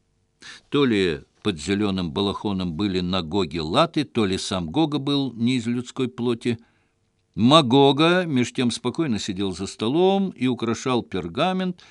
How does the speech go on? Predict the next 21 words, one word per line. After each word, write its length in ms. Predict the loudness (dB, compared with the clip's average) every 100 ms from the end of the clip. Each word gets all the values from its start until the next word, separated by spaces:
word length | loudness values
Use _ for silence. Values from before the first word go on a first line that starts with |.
| _
затейливой 880 | -2 4 4 4 4 4 2 -2 -2
рамочкой. 800 | -4 -6 -8 -12 -10 -6 -6 -10 _ _ _ _ _ _ _ _ _ _
«Да!» — 580 | -10 -8 -8 -2 0 0 -6 _ _ _ -6
кистень 420 | -6 -2 -2 -2
остался 440 | -4 -6 -4 -6
притороченным 880 | -6 -8 -6 -4 -2 -2 -2 -4 -4
к 80 | -6
седлу. 600 | -6 -6 -4 -4 -4 -6 _ _ -20 -20 -20 _
При 200 | -2 0
богатыре 520 | 2 0 0 0 0
был 180 | 2 -2
только 340 | -2 -4 -2 -2
недлинный 640 | -2 -2 -2 0 2 4
нож, 520 | 4 4 2 0 -16 _ _ _ _ _ _
но 320 | -6 -4 -4 -4
и 120 | -2
от 240 | -2 -4
ножа 360 | -4 -4 -4 -6
толку 440 | -6 -8 -8 -8 -10
не 180 | -8
было. 260 | -4 -2 -2